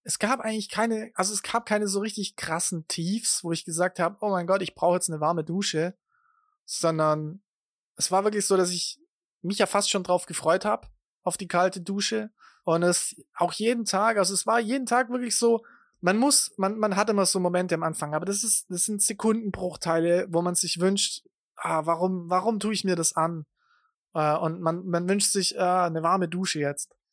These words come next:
Aber dann denkt man sich, „Nein, nein, ich hab jetzt, ich mach, ich bin doch in der Challenge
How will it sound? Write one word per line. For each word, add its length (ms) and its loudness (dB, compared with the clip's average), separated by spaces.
Aber 180 2
dann 140 2
denkt 180 2
man 120 0
sich, 260 0
„Nein, 440 -2
nein, 440 -2
ich 140 -4
hab 140 0
jetzt, 300 0
ich 200 -8
mach, 160 -4
ich 180 -8
bin 120 -2
doch 120 0
in 140 -4
der 120 0
Challenge 460 2